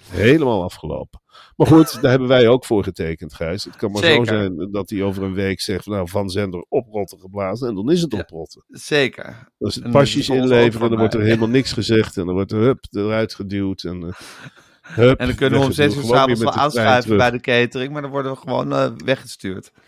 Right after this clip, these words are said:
Speaker 1: Je komt de hele cateringruimte niet meer binnen, Gijs. Dan
Speaker 2: Nee,
Speaker 1: doet de
Speaker 2: nee.
Speaker 1: magneetpas het niet meer. Dan gaat er gewoon een zoemer en dan komen er twee van die beveiligers. En die tillen je op en die zetten je op het station. Ja,
Speaker 2: Die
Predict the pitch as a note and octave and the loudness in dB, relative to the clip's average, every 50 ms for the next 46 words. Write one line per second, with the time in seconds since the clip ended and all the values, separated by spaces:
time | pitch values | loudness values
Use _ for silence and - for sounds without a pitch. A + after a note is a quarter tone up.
0 | - _ _ _ _ _ _ _ - _ _ - A2+ - C3 C3 A#2+ A2 A2+ A2 | -20 _ _ _ _ _ _ _ -20 _ _ -14 -10 -2 -2 -2 0 0 0 0
1 | A2 G2+ - A2 G#2 G2+ - G2+ F#2+ F2+ F2 F#2 F#2 F2+ - - F#2+ F#2 F2 E2+ | 0 0 0 0 0 0 0 -2 -4 -4 -2 -2 -2 -4 -4 -6 -6 -4 -4 -4
2 | E2+ E2 F#2 F#2 F2+ F2+ - - - - - - D3 F2+ - - G2+ G2+ D#3 F#2 | -4 -2 -2 -2 -2 -4 -8 -6 -8 -6 -4 -4 -4 -4 -2 -2 0 0 0 -2
3 | - - E2+ - A2+ B2 C3 C#3+ - - C#3 C3+ A#2+ - B2 G#2 A2+ G#2+ A2 G#2+ | -2 -4 -2 0 2 2 2 2 2 2 2 2 2 0 -6 -4 -4 -2 -2 0
4 | G#2 G#2 G#2 G#2 G2+ _ - - - - _ - - - F#3 - A#2+ A2+ A#2+ G#2 | 0 0 0 -2 -4 _ -14 -14 -14 -14 _ -20 -14 -12 -8 -6 -2 -2 -2 -2
5 | G2+ G2 F#2 G#2 A2 A2+ A2+ G#2+ G2 F2 F#2+ A2+ A2 A2 A2 A2 G2+ F#2 F2+ E2 | -2 -2 0 4 4 4 6 4 2 2 4 2 2 4 2 0 0 -2 -4 -2
6 | - G2+ F#2 F2+ F#2 F2+ F#2 E2+ - G#2 G2 F#2 E2 F2+ F2+ E2+ E2 E2+ E2+ F2 | -2 -2 0 0 -2 -4 -4 -4 -2 0 0 0 -2 -2 -6 -6 -6 -6 -4 -4
7 | F#2+ F#2+ G#2+ G#2 G2 F#2 G2+ F#2+ F2+ - - - G2+ F2+ E2 E2+ F2 E2+ D#2+ D#2+ | -2 0 0 0 -2 -2 -6 -6 -6 -6 -6 -6 -8 -8 -8 -8 -8 -8 -10 -12
8 | _ - - G2+ F#2+ F2 E2 D#2+ D#2 F2 F2+ - - F#2+ F2+ F2 F#2+ F#2 - - | _ -6 -4 -4 -2 -2 -4 -4 -4 -6 -2 -2 -2 -2 -2 -6 -8 -8 -8 -8
9 | F2 D#2+ D2+ D2+ - - E2+ D#2+ - G#2 G2+ F2+ F#2+ G2 _ _ _ _ _ _ | -10 -10 -10 -10 -12 -10 -12 -10 -4 -2 -2 -2 -2 -6 _ _ _ _ _ _
10 | _ _ _ _ _ _ - - - | _ _ _ _ _ _ -16 -10 -6